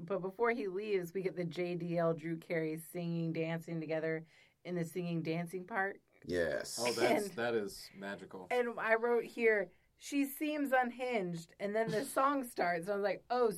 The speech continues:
Speaker 1: she is.
Speaker 2: Mm-hmm.
Speaker 1: She is."
Speaker 2: In the best way.
Speaker 1: And dear God,
Speaker 2: Quite
Speaker 1: the
Speaker 2: honestly.
Speaker 1: dancing. Dear God, the dancing.
Speaker 2: I enjoyed her performance throughout this entire movie. I'm, I'm not gonna
Speaker 1: She's
Speaker 2: lie.
Speaker 1: at least consistent.
Speaker 2: Yes.
Speaker 3: Yeah.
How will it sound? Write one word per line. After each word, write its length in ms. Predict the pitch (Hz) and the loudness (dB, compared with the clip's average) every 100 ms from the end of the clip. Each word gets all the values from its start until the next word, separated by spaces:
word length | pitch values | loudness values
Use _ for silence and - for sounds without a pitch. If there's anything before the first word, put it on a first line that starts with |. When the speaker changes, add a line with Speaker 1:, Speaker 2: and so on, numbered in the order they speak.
| - - | -6 -10
Speaker 1:
she 340 | - 269 190 | -6 2 4
is. 340 | 220 165 165 - - | 4 0 -8 -10 -4
Speaker 2:
Mm-hmm. 580 | 113 - 208 226 85 73 71 | -4 -2 -2 -2 -2 -4 -10
Speaker 1:
She 380 | - - 170 160 | -12 -8 -6 -4
is." 360 | 165 147 139 - | -4 -6 -8 -2
Speaker 2:
In 120 | 180 | 2
the 120 | 196 151 | 4 4
best 420 | 117 104 - - | 4 0 -4 -8
way. 360 | 76 65 - - | -6 -6 -8 -6
Speaker 1:
And 200 | 196 175 | -4 -4
dear 220 | 202 202 | -2 -4
God, 360 | 170 202 190 185 | -2 0 0 2
Speaker 2:
Quite 240 | 214 202 | 0 2
Speaker 1:
the 60 | 165 | 0
Speaker 2:
honestly. 320 | 143 143 151 | 0 -2 -4
Speaker 1:
dancing. 200 | 156 - - | -4 -8 -10
Dear 220 | 143 139 - - | -6 -6 -8 -2
God, 320 | 170 151 147 | 2 2 0
the 60 | |
dancing. 680 | 147 143 135 135 - - 143 - | -6 -6 -8 -12 -14 -14 -8 2
Speaker 2:
I 140 | 208 | 6
enjoyed 240 | 285 165 139 | 6 6 4
her 80 | |
performance 480 | 101 - 101 92 87 | 0 -4 -4 -2 -2
throughout 340 | 95 87 87 - | 0 0 0 -4
this 220 | 82 85 | -6 -6
entire 260 | 78 71 | -6 -4
movie. 380 | 71 76 73 76 | -2 -4 -2 -4
I'm, 200 | 73 78 80 | -4 -6 -8
I'm 100 | 90 | -6
not 160 | 90 82 | -6 -4
gonna 100 | - | 0
Speaker 1:
She's 140 | 311 | 2
Speaker 2:
lie. 60 | 330 | 4
Speaker 1:
at 80 | 277 | 4
least 240 | 247 240 | 4 0
consistent. 720 | - 175 170 190 214 180 147 143 | -4 -6 -2 -2 -2 -6 -8 -8
Speaker 2:
Yes. 580 | 107 101 - - - - _ _ _ _ _ 101 | 0 0 0 -6 -14 -18 _ _ _ _ _ -14
Speaker 3:
Yeah. 200 | 98 | -12